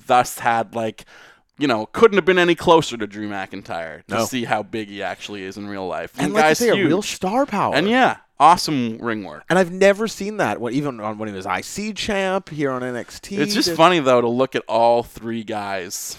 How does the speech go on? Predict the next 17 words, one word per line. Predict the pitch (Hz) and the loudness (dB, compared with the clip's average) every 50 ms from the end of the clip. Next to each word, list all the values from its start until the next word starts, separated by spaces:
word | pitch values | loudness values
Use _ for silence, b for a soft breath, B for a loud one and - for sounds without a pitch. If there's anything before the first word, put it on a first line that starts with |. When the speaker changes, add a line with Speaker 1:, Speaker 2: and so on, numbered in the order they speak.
| - | -12
Speaker 1:
from | - 113 107 104 | -10 -10 -10 -10
Three | 104 - - 110 113 110 | -12 -14 -12 -10 -8 -8
Man | 107 107 104 104 98 | -8 -8 -8 -8 -10
Band | 98 101 98 98 98 98 104 | -10 -10 -10 -8 -8 -8 -10
Speaker 2:
It's | 101 110 | -8 -8
Speaker 1:
now | 110 107 107 113 | -6 -4 -4 -4
Speaker 2:
bizarre. | 123 123 98 98 95 101 113 107 - | -4 -6 -4 -4 -2 0 0 0 0
Speaker 1:
and | - 107 | -2 -4
where | 107 107 107 110 | -4 -4 -6 -6
they're | 104 107 107 104 98 95 | -6 -8 -8 -6 -6 -4
at. | 92 92 95 95 101 - _ _ | -4 -4 -4 -4 -6 -8 _ _
Speaker 2:
It's | _ | _
bizarre. | - - 151 - 156 160 196 233 214 - - | -16 -12 -8 -6 -6 -6 -6 -8 -10 -12 -10
Speaker 1:
And | - 117 120 | -8 -6 -6
that | 113 - | -6 -6
they're | - 117 104 | -6 -6 -6
still | - - - - 127 117 117 113 113 113 110 110 | -6 -8 -4 0 2 2 4 2 2 0 0 -2